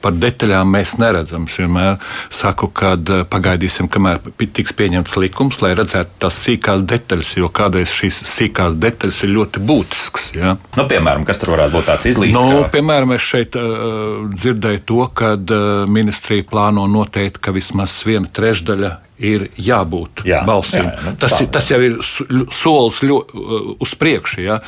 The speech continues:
Speaker 1: Jo, eh, visu laiku sabiedriskā telpā, eh, virmoja šī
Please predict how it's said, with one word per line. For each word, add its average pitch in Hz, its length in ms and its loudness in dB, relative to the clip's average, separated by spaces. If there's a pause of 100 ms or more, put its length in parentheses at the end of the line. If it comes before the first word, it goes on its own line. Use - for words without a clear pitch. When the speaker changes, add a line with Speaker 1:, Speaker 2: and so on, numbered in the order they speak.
(380)
Speaker 1:
Jo, 113 480 2 (340)
eh, 107 160 0
visu 117 300 0
laiku 117 400 2 (100)
sabiedriskā 104 640 -2
telpā, 113 460 0 (400)
eh, 101 100 -4
virmoja 110 380 2
šī 101 200 -2